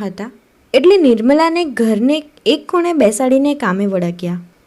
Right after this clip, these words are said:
થોડી થોડી વારે પુત્રી ઉપર નજર રાખતા રહેતા. એ રીતે જોયું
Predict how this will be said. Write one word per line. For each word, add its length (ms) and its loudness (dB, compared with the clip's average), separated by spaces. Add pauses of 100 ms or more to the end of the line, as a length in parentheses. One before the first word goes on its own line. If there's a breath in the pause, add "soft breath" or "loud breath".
(120)
થોડી 220 2
થોડી 320 2
વારે 260 4
પુત્રી 440 0
ઉપર 280 0
નજર 400 -2
રાખતા 400 -6
રહેતા. 300 -10 (540)
એ 200 2
રીતે 300 2
જોયું 340 -4